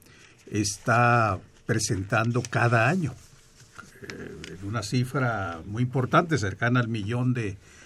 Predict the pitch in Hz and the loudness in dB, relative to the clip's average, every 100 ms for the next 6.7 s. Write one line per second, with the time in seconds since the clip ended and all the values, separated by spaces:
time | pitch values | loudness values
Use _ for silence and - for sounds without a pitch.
0 | - - - 101 117 123 170 214 160 - | -20 -12 -4 0 0 4 4 6 2 -2
1 | - 101 123 120 123 107 95 131 143 - | -8 -6 -4 -2 0 -2 -2 2 2 0
2 | - - - - - - 175 208 226 220 | -8 -20 -20 -20 -18 6 6 8 6 6
3 | 175 151 147 - 196 - 113 104 123 - | 8 6 6 4 0 0 -4 -4 -6 -6
4 | 98 87 85 117 - 107 147 151 120 143 | -10 -10 -4 -4 -2 2 6 6 6 4
5 | 170 - - 143 - - 185 196 - 170 | 2 2 2 2 0 2 4 4 2 0
6 | - 170 - 196 202 - | 0 -4 0 0 0 -4